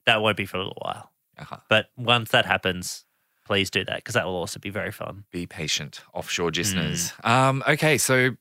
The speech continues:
Speaker 2: before we wrap it up, where can people find you?
Speaker 1: Uh, they can find me. Well, uh, they can find my socials if they
Speaker 2: Mm-hmm.
Speaker 1: like. It, Lewis Hobba is my name. It's just, that's all my socials.
Speaker 2: Mm-hmm.
Speaker 1: L E W I S H O B B A. Or you can listen to me on Triple J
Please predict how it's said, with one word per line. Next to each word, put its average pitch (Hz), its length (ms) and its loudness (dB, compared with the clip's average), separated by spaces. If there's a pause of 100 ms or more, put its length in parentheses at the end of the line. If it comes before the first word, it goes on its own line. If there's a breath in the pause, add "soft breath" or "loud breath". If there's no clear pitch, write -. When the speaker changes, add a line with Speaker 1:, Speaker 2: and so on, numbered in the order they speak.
(140)
Speaker 2:
before 120 260 -8
we 120 120 -2
wrap 117 180 -2
it 123 80 0
up, 120 140 0
where 120 120 2
can 120 140 -8
people 117 220 -6
find 156 360 -2
you? 71 260 -6 (520 loud breath)
Speaker 1:
Uh, 143 300 6
they 151 100 4
can 165 140 -2
find 156 440 4
me. 117 680 4 (220)
Well, 196 340 6
uh, 170 240 6
they 196 140 4
can 202 140 0
find 143 240 6
my 110 200 6
socials 131 580 2
if - 100 -6
they 277 80 6
Speaker 2:
Mm-hmm. 226 80 4
Speaker 1:
like. 349 340 6
It, 139 280 2
Lewis 131 360 6
Hobba 160 340 6
is 175 140 2
my 185 120 6
name. 254 360 4
It's - 180 0
just, - 280 2
that's 139 260 2
all 120 200 2
my 120 120 4
socials. 123 600 2
Speaker 2:
Mm-hmm. - 260 -20 (100)
Speaker 1:
L 123 140 6
E 110 40 8
W 101 340 6
I 98 140 6
S 123 320 0
H 143 160 4
O 127 80 6
B 110 260 2
B 101 240 4
A. 123 400 4
Or 190 440 8
you 165 260 2
can 185 140 6
listen 180 160 4
to 180 80 2
me 175 80 6
on 170 80 6
Triple 165 220 2
J 190 480 4